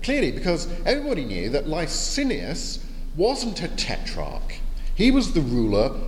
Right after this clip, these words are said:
of Chalcis, half a century earlier than Luke was talking about."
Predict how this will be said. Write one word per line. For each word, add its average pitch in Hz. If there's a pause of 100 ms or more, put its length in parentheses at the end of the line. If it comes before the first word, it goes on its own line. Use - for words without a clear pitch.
(100)
of 156 (180)
Chalcis, - (240)
half 208
a 202
century 160 (400)
earlier 214 (680)
than 135
Luke 170
was 135
talking 92
about." 76